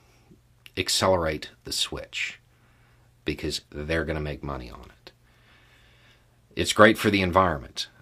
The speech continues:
I, I'm sure that's not why they're doing it, but it's great for the environment. This is one of those things where I don't really want to cheer for a billionaire, but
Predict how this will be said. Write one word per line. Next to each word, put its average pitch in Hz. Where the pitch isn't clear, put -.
I, 85
I'm 76
sure 87
that's 76
not 78
why 82
they're 73
doing 104
it, -
but 113
it's -
great 101
for 101
the 87
environment. 78
This 90
is 104
one 110
of 107
those 98
things 95
where 82
I -
don't 175
really 147
want 147
to 135
cheer 156
for 151
a 143
billionaire, 151
but 165